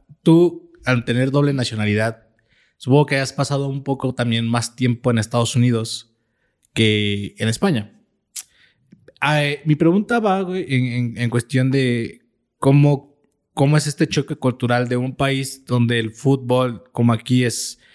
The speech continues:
casi religioso, güey, a una cultura como Estados Unidos, donde, pues, la prim-, el primer deporte que hay ahí o es el béisbol o es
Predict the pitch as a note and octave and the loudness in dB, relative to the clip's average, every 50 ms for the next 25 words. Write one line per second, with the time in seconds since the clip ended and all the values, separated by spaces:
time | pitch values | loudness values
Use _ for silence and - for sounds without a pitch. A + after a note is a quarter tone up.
0 | - - _ _ _ _ _ _ _ _ _ _ _ _ _ - - C3 C3 - | -20 -20 _ _ _ _ _ _ _ _ _ _ _ _ _ -2 0 0 0 2
1 | C3 B2 A#2 A#2 A2+ A2 G#2 G2+ - C#3 D3 D3+ D3+ D#3+ C#3+ C3+ C#3 C#3 D#3+ G3 | 0 0 2 0 0 -2 -4 -2 0 0 0 2 0 -2 -2 -2 -2 0 0 -2
2 | F#3+ G3 - - A#2+ A#2+ A#2+ A#2+ B2 C3 C#3 C#3+ C3+ - - C3+ - - C#3 C3+ | -2 -4 -6 -4 -2 -2 0 0 0 0 0 -2 -2 0 -2 -4 -2 -2 -4 -4
3 | C3 - C3+ B2 B2 A#2 A2+ G#2 - - C3+ C3 B2+ - - B2 B2 C3 B2+ B2+ | -2 -2 -2 0 0 0 0 -2 -2 -2 -2 -2 -2 -2 -2 0 0 2 0 -2
4 | A#2+ A2+ A2+ A2 A2 G#2+ A2+ A2 A2 A2 G#2 G#2+ G#2+ G#2 G#2 _ - A2+ G#2+ A2 | -2 -4 -6 -6 -4 -2 -2 -2 0 0 -2 -4 -4 -8 -12 _ -14 -12 -6 -4
5 | A#2 A2 A2+ A#2 A#2 A#2 A#2+ A#2+ A#2+ A2 A#2 A#2+ A#2+ A2+ - C3 C3 C3+ D3+ D#3 | -4 -4 -2 0 0 0 0 0 -2 -2 -2 -2 -2 -2 0 0 0 2 2 2
6 | D#3 E3+ E3 F3 F3 F3 F3 E3 - F3 F3 E3+ D#3+ D#3 D#3+ E3 E3+ D3 C3+ B2+ | 2 0 0 0 -4 -4 -4 -4 -4 -2 0 0 0 0 0 -2 -2 -2 0 0
7 | C3 C3 - E3+ E3 E3 E3 D3+ C#3+ D#3 F3 G#3 B3 A3 D3+ C#3 C3 B2+ B2+ B2 | 0 2 2 2 2 2 0 0 0 0 2 2 4 2 2 2 2 2 0 -2
8 | A#2+ - - - - - - - _ _ | -4 -8 -12 -12 -14 -18 -20 -20 _ _